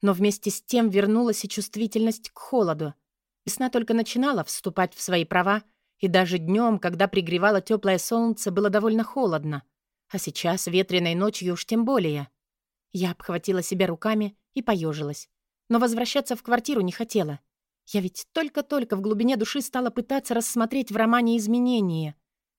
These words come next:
Он ведь повзрослел, думалось мне. Его преданность делу, талант вызывали уважение. И мне стало казаться,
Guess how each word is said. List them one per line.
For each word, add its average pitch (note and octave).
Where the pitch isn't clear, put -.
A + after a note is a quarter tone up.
Он G#3
ведь F#3+
повзрослел, F3+
думалось F3
мне. F3+
Его A#3
преданность B3
делу, F#3+
талант G3
вызывали F3+
уважение. F3+
И A3+
мне G#3+
стало G3+
казаться, A3+